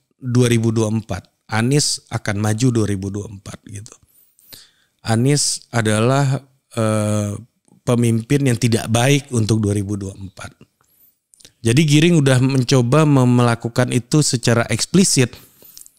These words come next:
Apakah itu disengaja atau tidak disengaja, ya kita harus tanya ke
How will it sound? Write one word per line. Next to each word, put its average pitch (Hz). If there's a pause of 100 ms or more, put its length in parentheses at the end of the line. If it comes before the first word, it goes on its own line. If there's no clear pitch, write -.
(300)
Apakah 143
itu 139
disengaja 127
atau 120
tidak 117
disengaja, 123
ya 107
kita 139
harus 117
tanya 104
ke 98